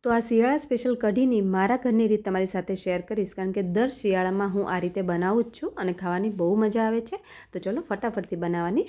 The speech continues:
શરૂઆત કરીએ. તો એના માટે અહીંયા મેં માટીનું એક વાસણ લીધેલું છે, કારણ કે આ કઢી હું હંમેશા આમાં જ બનાવું છું.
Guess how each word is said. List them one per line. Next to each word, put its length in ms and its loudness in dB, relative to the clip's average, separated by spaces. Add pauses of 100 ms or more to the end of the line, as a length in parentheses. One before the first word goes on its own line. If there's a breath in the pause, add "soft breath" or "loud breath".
શરૂઆત 400 -2
કરીએ. 240 -2 (480 loud breath)
તો 60 -4
એના 180 0
માટે 280 0
અહીંયા 200 0
મેં 140 0
માટીનું 460 -2
એક 200 -6
વાસણ 320 -4
લીધેલું 460 0
છે, 180 -8
કારણ 180 -6
કે 100 -6
આ 140 -2
કઢી 240 -2
હું 120 0
હંમેશા 360 -4
આમાં 280 -2
જ 80 -4
બનાવું 340 -2
છું. 200 -16